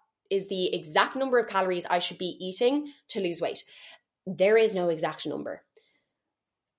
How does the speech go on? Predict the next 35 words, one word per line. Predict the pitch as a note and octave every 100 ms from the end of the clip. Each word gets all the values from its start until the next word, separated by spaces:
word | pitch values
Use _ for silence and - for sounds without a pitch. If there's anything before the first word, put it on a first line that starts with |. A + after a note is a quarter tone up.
| _ -
And | G3 F#3+ F3+ F3+ F3 - _ _ -
that | F#3+ G#3
was | C4 A#3+
a |
huge | G3+ A3+ G#3+ - - _ _ _ _ -
realization | G3 G3 G3 F#3+ F#3 E3+ F3+
for | -
me. | E3+
I | E3+
remember | G3+ A3
asking | F#3+ G#3 - F#3+
my |
coach, | E3+ F3 E3+
I |
was | E3+
like, | E3+ - _ _ _ _ _
"Okay, | A#3+ B3+
so | A3+ A3+ A3 G#3+
you've | G3+ A3
given | A3 G#3
me," | G3 F#3+ -
I |
don't | D#3
know, | D3+
whatever | D3+ D3 D3+
my | D3+
target | D3+ D3 D#3
was | D3+
back | D3 D3+
then, | D#3+ D3+
like, | D#3 - -
two | A#3 G#3+
thousand | F3 F3 D3+
calories. | E3 D3+ D3 A#2 - - - -
"So | - A3+ G#3+